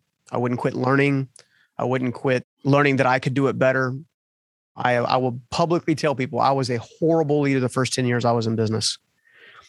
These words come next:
because I was operating from that insecure A D H D kid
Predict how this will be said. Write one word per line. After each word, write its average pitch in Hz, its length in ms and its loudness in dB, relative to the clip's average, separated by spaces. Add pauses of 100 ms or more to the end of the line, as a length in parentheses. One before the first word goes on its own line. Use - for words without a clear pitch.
(180)
because 139 220 2
I 135 180 4
was 151 260 2
operating 156 480 2
from 135 140 -2
that 131 160 -2
insecure 160 600 0
A 160 160 2
D 175 140 2
H 165 200 0
D 135 420 0 (720)
kid 131 480 2